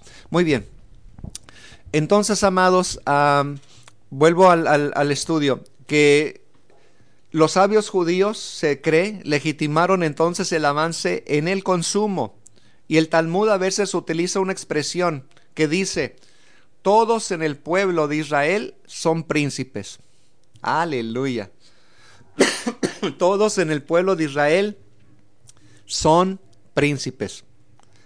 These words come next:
Y princesas también. ¿Y para qué se, se da esta, esta, esta frase? Para expresar la idea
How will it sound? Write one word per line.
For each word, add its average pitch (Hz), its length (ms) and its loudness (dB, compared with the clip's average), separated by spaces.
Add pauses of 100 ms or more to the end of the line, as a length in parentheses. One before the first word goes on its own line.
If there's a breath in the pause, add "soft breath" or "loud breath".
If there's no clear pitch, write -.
(120)
Y 135 120 -4
princesas 135 720 -2
también. 131 440 -6 (640 loud breath)
¿Y 180 260 4
para 165 340 -2
qué 220 640 0
se, 160 420 -2
se 170 320 0
da 180 220 4
esta, 190 400 2
esta, 165 840 2 (120)
esta 160 260 -2
frase? 165 420 -2
Para 143 200 0
expresar 151 500 -2
la 185 100 2
idea 185 380 0